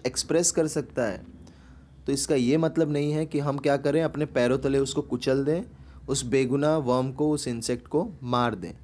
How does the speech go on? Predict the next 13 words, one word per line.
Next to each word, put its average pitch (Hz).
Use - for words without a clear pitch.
जो 139
हमें 156
किसी 156
तरीके 139
का 143
नुकसान 131
नहीं 175
पहुंचा 120
रहा। 95
The 147
sun, 190
the 151
moon, 156